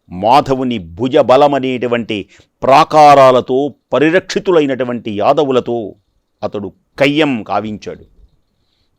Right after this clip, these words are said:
పదిహేడు సార్లు జరాసంధుడు మధురానగరంలోకి వచ్చాడు. తడవ తడవకు తన బలాన్ని నశించిపోతున్నప్పటికీ, తన బలం కృంగిపోతున్నప్పటికీ,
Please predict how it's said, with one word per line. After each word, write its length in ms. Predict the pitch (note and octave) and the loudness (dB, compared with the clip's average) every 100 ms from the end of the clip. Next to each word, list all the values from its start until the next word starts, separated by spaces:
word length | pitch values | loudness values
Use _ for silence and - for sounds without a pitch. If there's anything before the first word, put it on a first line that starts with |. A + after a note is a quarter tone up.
| - | -8
పదిహేడు 760 | G#2+ C3 C3+ A#2 B2+ A#2+ A#2 G#2+ | -6 -2 -4 -4 -4 -4 -6 -10
సార్లు 440 | - B2 D3+ F3+ D3 | -4 0 2 0 0
జరాసంధుడు 880 | C3 D3+ E3 C#3+ D3 C#3 B2 - _ _ - _ _ _ _ _ _ _ _ _ _ _ _ _ _ _ _ _ _ A#2 | 2 2 2 0 -4 -4 -6 -8 _ _ -20 _ _ _ _ _ _ _ _ _ _ _ _ _ _ _ _ _ _ -4
మధురానగరంలోకి 960 | C3 C3 C#3+ C3+ A#2+ B2 A#2+ A#2 A2 | 0 4 6 6 2 0 0 -2 -4
వచ్చాడు. 460 | G2+ G2 - E2+ E2+ _ _ _ _ _ _ _ _ _ _ _ - | -6 -8 -10 -14 -16 _ _ _ _ _ _ _ _ _ _ _ -2
తడవ 240 | B2+ D3+ | 2 2
తడవకు 480 | D#3 D#3 G3 G3 A3+ | 2 4 4 4 2
తన 200 | G#3 F3+ | 4 2
బలాన్ని 540 | B3 C3 D3+ G3+ G#3+ F#3 | 2 4 4 2 -2 -2
నశించిపోతున్నప్పటికీ, 1800 | B2+ - F3+ F#3+ G3 G3 G3+ D#3+ F#3+ F#3+ F#3+ - G3 F#3+ G3 C3 F#2 _ _ _ _ _ _ _ _ _ _ _ _ - | -4 -6 -12 -10 -10 -10 -6 -2 -2 0 -2 0 -2 -2 -4 -6 -8 _ _ _ _ _ _ _ _ _ _ _ _ -6
తన 140 | G#2 E3+ | -4 0
బలం 300 | C#3 F#3+ G3+ | 2 2 0
కృంగిపోతున్నప్పటికీ, 1400 | E3 E3+ A#3 A3 A3+ A3+ A3 G#3 A3+ G#3 G#3+ C#3+ E2+ | -2 0 0 2 2 2 0 0 0 0 0 -2 -4